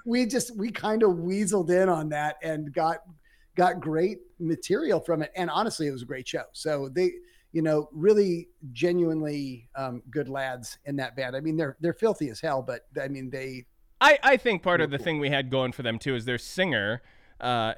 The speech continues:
Speaker 2: he goes by Michael Starr in that band, but their singer is a dyed-in-the-wool. He was a rock, hair metal fan at the same level as me. Like, could
Speaker 1: Oh, yeah.
Speaker 2: quote, could quote lyrics to songs, knew different bands, knew all the band members. The guy,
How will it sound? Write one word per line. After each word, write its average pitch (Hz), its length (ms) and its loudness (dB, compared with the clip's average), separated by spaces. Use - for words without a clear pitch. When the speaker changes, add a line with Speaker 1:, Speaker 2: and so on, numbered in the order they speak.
Speaker 2:
he 151 160 -6
goes 143 200 -2
by 135 180 0
Michael 127 380 2
Starr 120 440 0
in 110 120 0
that 113 160 -2
band, 117 220 -2
but 135 100 -4
their 190 140 2
singer 277 340 0
is 165 220 -2
a 190 160 0
dyed-in-the-wool. 139 1080 2
He 190 220 -6
was 185 180 4
a 170 160 4
rock, 143 460 2
hair 160 280 0
metal 147 520 2
fan 139 680 0
at 196 140 4
the 190 80 2
same 208 220 4
level 175 220 4
as 143 140 2
me. 120 240 0
Like, 139 320 -2
could - 160 0
Speaker 1:
Oh, 185 60 6
yeah. 180 60 0
Speaker 2:
quote, 196 300 8
could 170 180 0
quote 196 260 4
lyrics 180 380 -2
to 175 100 -2
songs, 151 520 2
knew 160 140 2
different 165 280 0
bands, 143 240 2
knew 160 120 2
all 175 140 6
the 180 80 0
band 143 260 4
members. 139 340 0
The 156 120 0
guy, 185 300 4